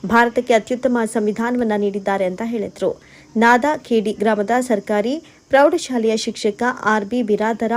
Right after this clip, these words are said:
ಉಪನ್ಯಾಸ ನೀಡಿ ಮಾತನಾಡಿ, ಸ್ತ್ರೀ ಸಮಾನತೆಗಾಗಿ ಹಿಂದೂ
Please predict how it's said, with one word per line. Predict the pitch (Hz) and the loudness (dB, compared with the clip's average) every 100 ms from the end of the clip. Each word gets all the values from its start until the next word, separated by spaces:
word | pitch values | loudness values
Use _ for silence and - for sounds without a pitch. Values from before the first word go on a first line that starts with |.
| - | -2
ಉಪನ್ಯಾಸ | 208 208 202 196 208 | -2 -2 -2 -2 -4
ನೀಡಿ | 190 190 240 | -4 -2 0
ಮಾತನಾಡಿ, | 185 180 196 185 247 349 - - - | 0 -2 -6 -4 -4 -6 -12 -20 -18
ಸ್ತ್ರೀ | - 254 311 311 | -6 0 0 2
ಸಮಾನತೆಗಾಗಿ | 247 233 254 277 247 220 202 233 247 | 2 4 2 -2 0 0 0 -2 0
ಹಿಂದೂ | 240 247 | 2 2